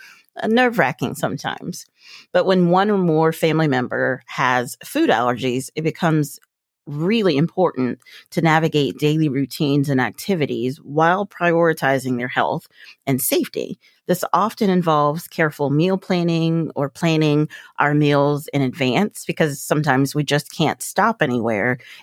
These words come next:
and get something to eat. It also means reading ingredient labels diligently, staying informed about potential allergens in various food products, and being on the move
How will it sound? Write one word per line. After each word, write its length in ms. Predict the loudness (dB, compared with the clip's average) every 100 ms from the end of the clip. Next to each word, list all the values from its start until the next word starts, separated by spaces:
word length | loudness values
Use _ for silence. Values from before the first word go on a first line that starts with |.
| -2
and 100 | 0
get 200 | 0 -2
something 400 | -2 -2 -2 -4
to 140 | -4
eat. 360 | -4 -4 -6 -12 _ _ _
It 60 | 0
also 260 | 0 2 2
means 320 | 4 2 2
reading 300 | 2 2 2
ingredient 540 | 0 0 0 0 0
labels 320 | 0 0 -2
diligently, 760 | 0 0 0 0 0 2 2 0
staying 340 | 0 0 2
informed 440 | 2 0 0 0 0
about 300 | -2 -2 -4
potential 440 | -2 -2 -2 -2 0
allergens 600 | 2 0 0 0 0 -2
in 140 | -4
various 400 | -4 -4 -6 -4
food 220 | -4 -2
products, 580 | 0 0 0 -2 -8 -10 0
and 420 | 2 2 0 0
being 300 | 2 4 4
on 220 | 2 2
the 60 | 2
move 600 | 0 0 0 0 -4